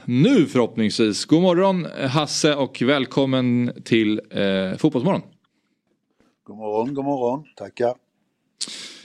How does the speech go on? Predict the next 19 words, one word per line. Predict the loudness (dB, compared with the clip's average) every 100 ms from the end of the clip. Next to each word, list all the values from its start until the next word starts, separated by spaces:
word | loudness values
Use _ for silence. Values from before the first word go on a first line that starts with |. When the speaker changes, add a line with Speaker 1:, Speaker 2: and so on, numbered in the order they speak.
| _ _ _ -2
Speaker 1:
Du, | 2 2 2 2
eh, | 0 -2 -6 -8
hur, | -6 0 2 4 2 0
eh, | -2 -4 -6
om | -2
man | -2 -2 -8 -14 -8
<laughs> | -6 0
bara | -2
ska, | 0 -2 -2
något, | -2 -4 -2
någon | -4
form | -2
av | 0
övergripande | 2 2 2 2 4 4 4 0 2
start | 2 2 0 -4
här. | -2 0 0
Vad | -4 -6 -2 0
är | 2
liksom, | 0 -2 -2 -4